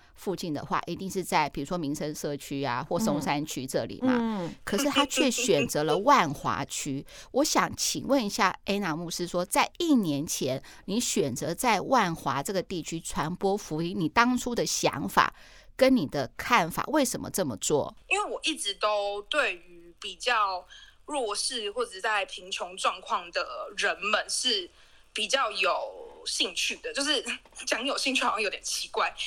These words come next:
Speaker 1: 没关系，
Speaker 3: 应该是说
Speaker 1: 年轻人的用语我们可以接受。
Speaker 3: 我会想要，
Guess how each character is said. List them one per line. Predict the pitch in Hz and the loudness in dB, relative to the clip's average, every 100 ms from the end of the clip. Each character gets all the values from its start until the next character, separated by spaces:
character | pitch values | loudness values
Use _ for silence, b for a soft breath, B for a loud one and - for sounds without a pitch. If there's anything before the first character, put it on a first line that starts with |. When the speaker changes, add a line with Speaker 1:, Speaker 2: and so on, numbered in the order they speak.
| B - | B 2
Speaker 1:
没 | 202 | 6
关 | 208 202 | 6 6
系， | - 185 | 2 -2
Speaker 3:
应 | |
该 | |
是 | 190 | 2
说 | 208 | 2
Speaker 1:
年 | 240 | 4
轻 | 277 | 4
人 | 262 196 | 4 6
的 | |
用 | 196 208 | 8 8
语 | 170 | 8
我 | 131 | 4
们 | 403 | 4
可 | 156 | 2
以 | |
接 | 117 135 | 2 4
受。 | - 143 | 6 6
Speaker 3:
我 | |
会 | |
想 | |
要， | 127 | 4